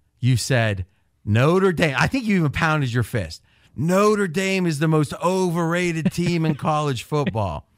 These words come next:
<laughs> Now, Notre Dame looked mighty good last week. And I'm thinking, Brad is, he has all the college knowledge. He's as sharp at college as anyone I know.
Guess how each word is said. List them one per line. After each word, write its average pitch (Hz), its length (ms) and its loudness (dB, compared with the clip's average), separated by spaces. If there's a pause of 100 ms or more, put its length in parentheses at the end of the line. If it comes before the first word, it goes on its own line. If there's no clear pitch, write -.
(140)
<laughs> - 60 0 (240)
Now, 135 300 2 (540)
Notre 185 240 0
Dame 285 220 0
looked 180 160 2
mighty 175 280 2
good 165 220 0
last 120 360 -2
week. 90 380 -8 (360)
And 135 100 -2
I'm 170 120 0
thinking, 143 360 -4
Brad 202 500 -2
is, 113 220 -4 (580)
he 247 140 -2
has 208 200 0
all 170 160 2
the 220 80 -4
college 165 400 -2
knowledge. 143 460 -2
He's 180 220 -4
as 147 100 -4
sharp 156 400 -2
at 185 100 -10
college 139 440 -2
as 113 120 -4
anyone 127 300 0
I 117 140 -2
know. 110 340 -6